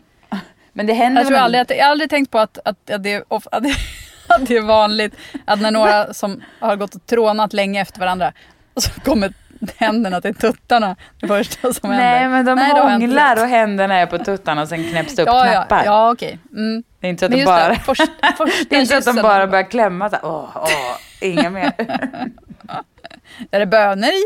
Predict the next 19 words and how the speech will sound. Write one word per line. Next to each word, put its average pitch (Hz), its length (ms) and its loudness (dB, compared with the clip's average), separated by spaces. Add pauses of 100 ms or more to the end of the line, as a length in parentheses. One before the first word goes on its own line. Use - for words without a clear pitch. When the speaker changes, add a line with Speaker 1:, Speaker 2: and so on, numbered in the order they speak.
(200)
Speaker 2:
Eller 196 260 -2
vad 202 120 4
är 185 160 0
det? 233 160 2 (320)
<laughs> 285 140 -12 (1600)
Nej, 269 120 2
men, 285 140 0
och 269 120 -4
då 294 80 -2
tänkte 320 340 -4
jag 285 60 0
på 262 140 2
hur 254 440 -2
sällan 277 600 0 (120)
det 226 340 -2
ändå 233 200 -2
sker 214 520 -2
i 220 100 -4
verkligheten. 240 920 -4